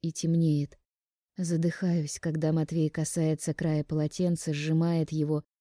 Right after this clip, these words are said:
и дергает на себя, освобождая меня от мокрой ткани.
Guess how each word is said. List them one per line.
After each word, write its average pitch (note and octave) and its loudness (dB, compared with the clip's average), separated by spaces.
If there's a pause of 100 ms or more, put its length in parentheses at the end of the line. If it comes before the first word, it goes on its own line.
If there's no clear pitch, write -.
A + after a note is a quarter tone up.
(160)
и F3+ 0
дергает E3 2
на E3 2
себя, D#3 0 (320)
освобождая E3 0
меня D3+ 4
от D3 -6
мокрой D3+ 0
ткани. C#3+ -6